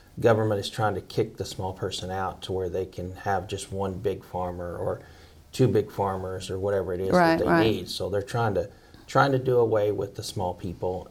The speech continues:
Speaker 1: and, uh, you know, take the ter-, Texas heritage away from 'em. Um,
Speaker 2: What would be the purpose of that? Why would it be so important for, on an international global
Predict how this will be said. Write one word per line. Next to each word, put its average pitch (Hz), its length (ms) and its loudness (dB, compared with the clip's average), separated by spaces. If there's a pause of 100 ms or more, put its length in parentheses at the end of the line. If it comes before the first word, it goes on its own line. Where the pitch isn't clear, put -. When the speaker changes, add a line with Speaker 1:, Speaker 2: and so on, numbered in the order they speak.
Speaker 1:
and, 95 340 -8
uh, 92 40 -12 (440)
you 117 80 -2
know, 101 100 -2
take 113 300 -2
the 101 60 -6
ter-, 95 320 0 (140)
Texas 110 360 -2
heritage 85 440 -4
away 90 200 0
from 78 260 -8
'em. - 120 -8 (600)
Um, 90 180 -6 (100)
Speaker 2:
What 277 200 8
would 427 100 6
be 339 80 10
the 220 80 6
purpose 196 360 4
of 143 100 2
that? 117 220 8
Why 277 360 8
would 208 240 8
it 170 100 4
be 156 100 8
so 247 380 6
important 175 640 6
for, 165 380 8
on 160 160 8
an 151 100 8
international 196 840 6
global 165 800 8